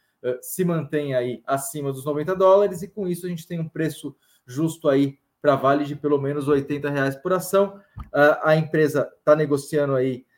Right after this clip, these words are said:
atualmente com uma relação de dívida líquida ebitda de uma vez, uma relação de E V ebitda, que seria mais um indicador de valuation, de três vírgula oito vezes. Então,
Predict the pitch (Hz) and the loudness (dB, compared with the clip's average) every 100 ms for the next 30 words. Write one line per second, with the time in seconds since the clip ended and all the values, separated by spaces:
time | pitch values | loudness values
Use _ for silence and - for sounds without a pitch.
0 | _ - 127 135 139 139 - 139 139 135 | _ -4 -2 -2 -4 -8 -6 -4 0 0
1 | 131 135 123 - 160 147 135 131 127 127 | -2 -10 -12 -6 -4 -2 0 0 -4 -6
2 | 123 - 147 123 139 135 127 120 - 139 | -6 -4 -4 -4 -4 -6 -6 -6 -6 0
3 | 156 131 170 170 156 147 143 139 143 139 | 0 2 0 0 0 2 2 0 -10 -12
4 | _ _ _ _ 127 - 175 170 117 156 | _ _ _ _ -16 -4 2 2 2 -2
5 | 165 - 143 131 143 139 127 - 131 131 | -2 -4 -4 -4 -6 -8 -12 -12 -4 -2
6 | 127 131 - _ 131 120 - 127 120 117 | -2 -4 -8 _ -18 -18 -14 -8 -6 -6
7 | 113 123 120 117 113 113 - 139 127 123 | -2 -2 0 -4 -6 -18 0 2 2 0
8 | 127 127 160 180 208 196 185 165 190 | -2 -2 0 2 2 2 -6 -4 -4